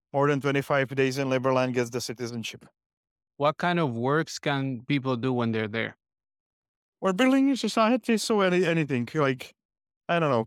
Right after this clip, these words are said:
Speaker 1: like, starting from cleaning of the toilets all the way to high-level management. Uh, we need now more boat, uh, boat people that are able to operate bigger boats.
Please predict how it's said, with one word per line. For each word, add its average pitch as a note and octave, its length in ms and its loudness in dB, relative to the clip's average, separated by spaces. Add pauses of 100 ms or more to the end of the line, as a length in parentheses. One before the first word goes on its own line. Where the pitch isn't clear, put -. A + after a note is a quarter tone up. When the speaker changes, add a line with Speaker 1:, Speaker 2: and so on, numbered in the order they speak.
(180)
Speaker 1:
like, C#3 260 0
starting E3+ 500 0
from E3 220 -2
cleaning F3 380 2
of E3+ 140 0
the E3+ 100 4
toilets E3 560 2
all D#3+ 180 2
the D#3+ 140 2
way D3+ 320 2
to D3 260 0
high-level C#3+ 440 4
management. C#3 680 0 (580)
Uh, B2 340 0 (460)
we E3 120 0
need E3+ 180 0
now D3+ 180 4
more D3 380 2 (220)
boat, F3 320 0 (680)
uh, C#3+ 280 0 (180)
boat D#3+ 440 -2
people F3+ 440 2
that E3 240 0
are E3 160 4
able D#3+ 220 0
to - 100 -6
operate D3+ 480 2
bigger D3+ 240 0
boats. D#3 480 -2